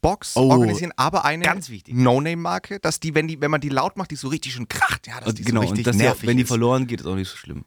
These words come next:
Speaker 1: Ja.
Speaker 2: weil davon ist stark auszugehen.
Speaker 1: Davon ist sehr stark
Speaker 2: Und dann,
Speaker 1: auszugehen.
Speaker 2: ganz wichtig, haben wir euch auch vorbereitet, ist ja wohl selbstverständlich,
Speaker 1: Mhm.
Speaker 2: äh, auf Spotify, bitte suchen, die Wichsen und Weinen Mallorca-Playlist,
Speaker 1: <laughs> Ja.
Speaker 2: haben wir euch
Speaker 1: Mit den
Speaker 2: vorbereitet.
Speaker 1: größten Klassikern.
Speaker 2: Mit den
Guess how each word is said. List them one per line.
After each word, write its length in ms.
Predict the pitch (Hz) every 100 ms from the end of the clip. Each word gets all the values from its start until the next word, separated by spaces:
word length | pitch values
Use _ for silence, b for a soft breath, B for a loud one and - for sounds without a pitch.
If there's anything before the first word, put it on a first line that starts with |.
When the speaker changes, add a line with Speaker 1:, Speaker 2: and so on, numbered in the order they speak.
| -
Speaker 1:
Ja. 60 |
Speaker 2:
weil 60 | 101
davon 360 | 107 107 - 104
ist 100 | -
stark 260 | 98 73
auszugehen. 460 | - 98 - - 64
Speaker 1:
Davon 220 | 104 104
ist 140 | 92 -
sehr 140 | 107
stark 140 | 95 113
Speaker 2:
Und 80 | 117
dann, 160 | 123
Speaker 1:
auszugehen. 220 | 220 120 135
Speaker 2:
ganz 220 | 151 190
wichtig, 340 | 196 - 190 - b b
haben 180 | 120 135
wir 120 | 135
euch 240 | 120 113 -
auch 280 | 110 147
vorbereitet, 680 | - 165 175 165 175 202 -
ist 80 | 113
ja 100 | 104
wohl 80 | 101
selbstverständlich, 600 | 101 - - 104 101 127
Speaker 1:
Mhm. 100 | 196 -
Speaker 2:
äh, 80 | -
auf 160 | 107
Spotify, 520 | - 110 120 139 143
bitte 220 | 139 151 123
suchen, 380 | - 123 151 127
die 220 | 110 107
Wichsen 280 | 160 - 190
und 120 | 131
Weinen 300 | 127 147 151
Mallorca-Playlist, 1000 | 120 104 151 233 151 113 - 87 117 196 165
Speaker 1:
<laughs> 40 | -
Ja. 80 | 196 -
Speaker 2:
haben 160 | 202
wir 60 | 240
euch 60 |
Speaker 1:
Mit 20 | 208
den 40 |
Speaker 2:
vorbereitet. 540 | 190 185 143 131 139
Speaker 1:
größten 400 | - 147 180 151
Klassikern. 460 | - 151 - 135 139
Speaker 2:
Mit 80 | 139
den 140 | 160